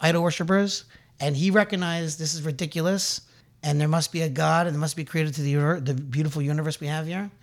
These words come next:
and that's who we come from. So, so too you. I'm talking to you. I'm talking to me. Wake up. Time is running out. Wake up. Ask yourself, what is this world about? Is there a God? What does he want?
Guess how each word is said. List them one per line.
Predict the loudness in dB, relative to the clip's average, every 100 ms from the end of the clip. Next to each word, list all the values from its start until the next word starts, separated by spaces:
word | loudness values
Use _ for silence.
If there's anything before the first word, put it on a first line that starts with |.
| -20 _
and | 0
that's | 0 2
who | 0
we |
come | 2 2 2
from. | 0 0
So, | 0 0
so | 2 2
too | 2 4
you. | 4 2 -2 -12 _ _ -4
I'm | 6
talking | 12 12 12 10
to |
you. | 12 12 12 8 -6 -10
I'm | -2
talking | 0 4 6
to | 8
me. | 8 6 0 -18 _ _
Wake | 10 12 12 8
up. | 4 0 -16 -18 _ _
Time | 0 2 2
is | 2
running | 4 4 6
out. | 4 2 -2
Wake | 6 8 8 6
up. | 4 2 -4 -20 _ _ _
Ask | 2 4 2 0
yourself, | -2 0 -2 -4
what | -2 6 12 12 12 4
is | 4 4
this | 0
world | 2 2 2
about? | -2 -2 -4 -8 0
Is | 6 6 8
there | 6
a | 6
God? | 6 4 4 -2 -8 -16 -20 0
What | 6 8
does | 8 4
he | 2
want? | 2 0 -2 -8 -20